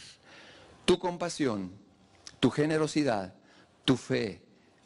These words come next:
para aquellos que te rodean en esta, en, en, en esta ciudad, en el trabajo, en la familia? Ponte de pie en esta mañana. Vamos a escuchar un canto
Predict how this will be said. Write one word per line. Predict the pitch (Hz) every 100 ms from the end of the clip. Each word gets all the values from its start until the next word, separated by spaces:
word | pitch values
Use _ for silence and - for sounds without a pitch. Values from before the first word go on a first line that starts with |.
| - -
para | 117
aquellos | 110 117 117
que | 123
te | 113
rodean | 107 107 101 98 98
en | 95
esta, | 92 - 98 - - -
en, | 101 95
en, | - 95 -
en | 101
esta | 104 113
ciudad, | - 123 143 143
en | 120
el | 104
trabajo, | 104 110 110 113 110
en | 107
la | 95
familia? | 101 95 92 92
Ponte | - 165 165
de | 160
pie | - - -
en | 123
esta | - 117
mañana. | 104 104 95 104 123 - - - - - - - - - - - -
Vamos | 147 175
a | 175
escuchar | 170 165 165 165
un | 165
canto | 160 156 156 156